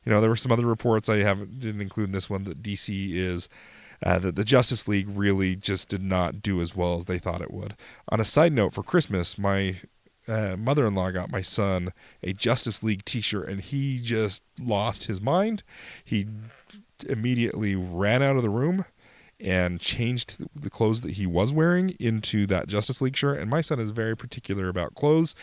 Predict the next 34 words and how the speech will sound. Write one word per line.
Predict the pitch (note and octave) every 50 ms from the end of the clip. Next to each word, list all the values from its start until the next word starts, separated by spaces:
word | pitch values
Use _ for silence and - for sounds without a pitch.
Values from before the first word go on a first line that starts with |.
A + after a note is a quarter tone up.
| - - - - -
so | - - C3
my | B2
mother-in-law | B2 D3+ D#3 D#3 C#3 C3 B2 A2+ G#2+
was | A2 G#2
very | G2+ G#2 G2 F#2+ F#2
nervous | F#2 G2 G#2 G2+ G2 F#2 G2 F2+ -
about | G2 F2+ E2+ D2 - F2+ F#2
buying | F2+ F#2 F#2+ G2 F#2+ E2+
him | G2 F#2+ F2+
clothes | - - - F#2+ F#2+ G2 G2 G#2 - _ -
anyway. | F#2 G2+ A2+ A2+ A2+ A#2 A#2 A#2 A#2 A2+ _ - - - - - - - _ -
Uh, | - F#2+ F#2 F#2+ F#2 F2+ - G1+ G1+ -
but | - F#2+ C#2
no, | E2 F2+ E2
my | D#2+ F2 F2+
son | F2 - G2+ G2 F#2+ F#2+ F#2
was, | F#2 E2+ - - - -
my | C3+ C3+
son | C3 - A#2+ G#2+ G2+ F#2
loved | F#2+ G2 F#2+ F#2 F2 F#2+ - -
the | - F#2
Justice | G#2 G2+ F2 E2 - - G#2 - -
League | G#2+ F2+ F#2
movie. | F2+ F2 F2 E2+ F#2 E2+ E2 - _ _ - - - - _ _
So, | - - - D#3+ E3 E3 D#3 D#3 D3+ D#3+ E3 - E3 -
you | - F#3+
know | G3 F#3+
what? | F3+ F3+ F#3 F#3+ D#3 D3
Give | E3+ E3+
it, | F#3 F3+ - D3+
give | C#3+ F#3 F#3+
it | G#3+
another | A3 A#3 A#3 A3
chance, | G3 - G3+ F3 A#2+ G2 - -